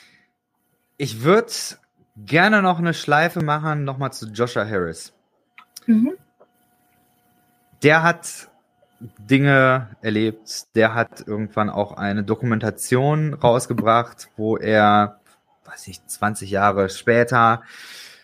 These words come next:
Speaker 1: Menschen fragt, die seine Bücher gelesen haben oder sein Buch gelesen haben, äh, vor allen Dingen, die dann eben diese Ideen umgesetzt haben und am Ende,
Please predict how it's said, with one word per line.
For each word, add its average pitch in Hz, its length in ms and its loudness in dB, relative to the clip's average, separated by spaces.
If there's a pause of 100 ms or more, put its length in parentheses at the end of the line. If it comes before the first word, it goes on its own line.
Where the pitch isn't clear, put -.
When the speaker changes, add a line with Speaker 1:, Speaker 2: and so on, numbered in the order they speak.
(220)
Speaker 1:
Menschen 185 380 0
fragt, 190 680 2
die 165 800 -2 (960)
seine 147 400 2
Bücher 147 320 0
gelesen 143 460 0
haben 143 140 -2
oder 117 160 0
sein 113 180 -2
Buch 147 220 -12
gelesen 143 400 -2
haben, 135 460 -4
äh, 123 160 -8
vor 110 180 -6
allen 117 200 -4
Dingen, 117 380 -6
die 120 240 -6 (640)
dann 151 180 4
eben 147 480 2
diese 143 200 2
Ideen 147 480 2
umgesetzt 190 720 0
haben 160 440 -2
und 143 340 -6
am 123 160 -6
Ende, 143 720 0